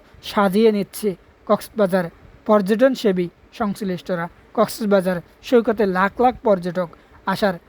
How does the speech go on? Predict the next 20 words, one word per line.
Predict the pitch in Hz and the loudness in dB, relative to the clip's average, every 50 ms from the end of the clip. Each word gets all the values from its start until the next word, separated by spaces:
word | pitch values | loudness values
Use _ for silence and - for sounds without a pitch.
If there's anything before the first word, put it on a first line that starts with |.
| _ _ - | _ _ -8
সম্ভাবনা | - 220 214 214 202 226 233 254 233 226 202 | -2 0 0 4 4 2 2 2 -2 -2 0
রয়েছে। | 190 180 175 170 - - 190 160 - _ - - - | 0 0 0 -2 -4 -6 -8 -8 -8 _ -14 -2 2
বিশেষ | 214 254 - - 311 269 | 4 4 6 4 2 2
বিশেষ | 247 247 233 - - 208 185 - - _ _ - - | 2 0 -2 0 0 -2 -2 -4 -10 _ _ -10 -8
দিনে | 190 175 226 240 226 220 196 175 - - - _ _ | -4 0 0 2 2 0 -2 -4 -6 -12 -20 _ _
পর্যটকের | - 226 208 196 175 196 185 190 175 185 190 180 | 2 2 2 2 2 -2 -2 -2 -4 -2 -4 -6
সংখ্যা | - - 226 185 175 - 185 170 165 - - - _ - 190 | -4 -6 -8 -8 -6 -6 -6 -8 -8 -10 -18 -20 _ -10 -2
বাড়ে | 175 196 190 190 196 226 285 320 _ _ _ _ - | 0 2 4 4 4 4 2 2 _ _ _ _ 0
এই | 240 226 214 - | 0 2 2 2
কক্সবাজার | 214 196 - - 247 208 208 190 196 185 190 185 175 | 0 -2 -2 -4 -6 -4 -2 0 0 0 0 -2 -4
সমুদ্র | - 220 202 196 196 185 185 185 170 | -4 -4 -2 -2 -2 -2 -2 -4 -2
সৈকত | - 208 185 170 - 180 - - | -2 -4 -4 -2 -4 -6 -6 -6
সহ | - 196 165 196 185 165 - - - _ _ - | -10 -8 -6 -6 -6 -8 -8 -16 -20 _ _ -2
কক্সবাজারের | 220 196 - - 220 202 190 180 185 175 165 180 180 233 269 311 - - - - - | -2 -2 0 0 -2 -2 0 0 -2 -2 -2 -2 0 2 0 0 -2 -10 -20 -10 -4
বিভিন্ন | 190 180 220 220 240 269 254 240 220 185 - - _ _ _ _ - | 0 0 2 2 2 0 -2 -2 -2 -4 -6 -10 _ _ _ _ 2
পর্যটন | 208 202 185 175 202 185 208 202 202 175 | 2 2 2 0 -2 0 0 0 -2 -2
স্পটগুলোতে। | - - - 208 185 170 165 180 175 170 165 - 202 180 165 - _ _ _ _ - | -4 -2 -4 -4 -2 -2 -4 -4 -4 -6 -4 -4 -4 -6 -6 -8 _ _ _ _ 0
ইনানি | 214 214 220 220 208 208 185 | 2 4 4 4 4 2 0
সৈকত | - 220 190 - 208 190 180 | 2 0 0 0 0 -2 -2
রয়েছে | 185 180 180 180 175 - - 202 180 | -2 -2 -2 -2 -4 -4 -4 -6 -6